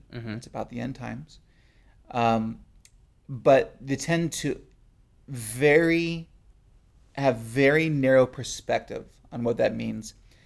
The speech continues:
Speaker 2: that it, it is exclusively what's gonna happen at the end of days and when Christ comes back.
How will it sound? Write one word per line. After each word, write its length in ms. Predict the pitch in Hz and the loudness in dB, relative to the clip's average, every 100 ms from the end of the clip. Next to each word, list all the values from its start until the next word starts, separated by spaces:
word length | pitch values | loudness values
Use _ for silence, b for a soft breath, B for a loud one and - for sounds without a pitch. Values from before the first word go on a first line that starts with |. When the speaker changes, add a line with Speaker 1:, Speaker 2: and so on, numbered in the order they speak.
| b - | b 2
Speaker 2:
that 180 | 127 | 4
it, 140 | 131 - | 4 2
it 160 | 143 | 2
is 260 | 139 117 - - | 2 -2 -6 -8
exclusively 1500 | 127 117 - - - 165 160 180 208 - 123 110 110 107 b b b b | -6 -6 -4 -6 -4 -2 2 4 2 0 -2 -2 -6 -8 b b b b
what's 240 | 131 131 | -2 0
gonna 180 | 147 135 | 0 2
happen 560 | 127 120 127 120 120 b b b | 2 0 0 -2 -6 b b b
at 220 | - 123 | -8 -6
the 160 | 120 117 | -4 0
end 160 | 147 156 | 4 2
of 140 | 131 | 4
days 540 | 120 113 113 110 - - _ _ _ _ - | 2 4 0 -6 -10 -16 _ _ _ _ -4
and 380 | 120 120 117 117 | 0 0 0 -2
when 140 | 113 | -2
Christ 300 | - 123 - | 0 0 0
comes 200 | 117 107 | -10 -8
back. 340 | - - - | -6 -8 -12